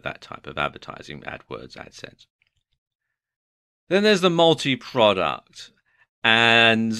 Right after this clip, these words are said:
this is placed in the news feed and the mobile news feed. And multi-product ads, as you would expect, display multiple items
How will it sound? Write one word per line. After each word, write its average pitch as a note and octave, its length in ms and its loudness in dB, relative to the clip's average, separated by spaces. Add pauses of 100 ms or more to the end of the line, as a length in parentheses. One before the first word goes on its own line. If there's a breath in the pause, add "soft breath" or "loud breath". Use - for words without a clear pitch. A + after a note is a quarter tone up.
(120)
this A#2+ 440 -4
is A2 260 -4
placed G#2+ 520 -2
in G2+ 200 -2
the F#2+ 100 0
news G#2+ 320 0
feed F#2+ 440 0 (160 soft breath)
and F2 240 -4
the F#2+ 40 -4
mobile G2 400 2
news D#2+ 320 -8
feed. - 380 -12 (520 loud breath)
And B2+ 220 0
multi-product D3 720 2
ads, A2+ 400 0 (420)
as E2 160 -10
you D2 80 -14
would D2 100 -16
expect, - 460 0 (160 soft breath)
display G2+ 440 0
multiple A#2+ 560 0
items F#2 600 -2